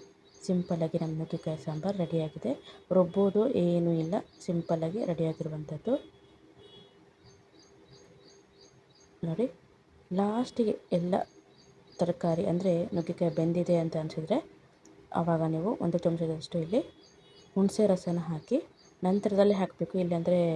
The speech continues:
ಚೆನ್ನಾಗಿ ಬೇಯೋದಿಲ್ಲ. ಹುಣಸೆ ರಸ ಯಾವಾಗಿದ್ರೂ ಲಾಸ್ಟಲ್ಲಿ ಹಾಕಬೇಕು, ಇಲ್ಲಾಂದರೆ ತರಕಾರಿಗಳೇನಾದ್ರು ಹಾಕಿದರೆ ಅವು ಚೆನ್ನಾಗಿ ಬೇಯೋದಿಲ್ಲ. ಆದ್ದರಿಂದ ಇವಾಗ ನೋಡಿ, ನುಗ್ಗೆಕಾಯಿ ಸಾಂಬಾರು ರೆಡಿಯಾಗಿದೆ. ಮೇಲಿಂದ ಸ್ವಲ್ಪ ಕೊತ್ತಂಬರಿ ಸೊಪ್ಪಿತ್ತು ಅಂದರೆ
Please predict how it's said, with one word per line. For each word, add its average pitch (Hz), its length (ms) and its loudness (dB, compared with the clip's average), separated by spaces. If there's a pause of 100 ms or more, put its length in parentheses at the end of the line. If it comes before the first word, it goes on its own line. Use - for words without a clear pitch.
(340)
ಚೆನ್ನಾಗಿ 180 320 2
ಬೇಯೋದಿಲ್ಲ. 165 420 2 (880)
ಹುಣಸೆ 214 400 8
ರಸ 208 260 2 (280)
ಯಾವಾಗಿದ್ರೂ 190 520 6 (120)
ಲಾಸ್ಟಲ್ಲಿ 175 500 2
ಹಾಕಬೇಕು, - 440 -4 (260)
ಇಲ್ಲಾಂದರೆ 185 400 2
ತರಕಾರಿಗಳೇನಾದ್ರು 180 720 2
ಹಾಕಿದರೆ 180 440 0 (440)
ಅವು 185 100 4 (120)
ಚೆನ್ನಾಗಿ 185 360 4 (100)
ಬೇಯೋದಿಲ್ಲ. 170 460 4 (100)
ಆದ್ದರಿಂದ 160 320 -2 (580)
ಇವಾಗ 175 180 6 (120)
ನೋಡಿ, 196 160 8 (140)
ನುಗ್ಗೆಕಾಯಿ 180 440 4 (200)
ಸಾಂಬಾರು 170 380 2
ರೆಡಿಯಾಗಿದೆ. 160 460 -2 (420)
ಮೇಲಿಂದ 208 320 6 (100)
ಸ್ವಲ್ಪ 220 220 4 (120)
ಕೊತ್ತಂಬರಿ 180 400 2
ಸೊಪ್ಪಿತ್ತು 175 400 -2
ಅಂದರೆ 196 180 0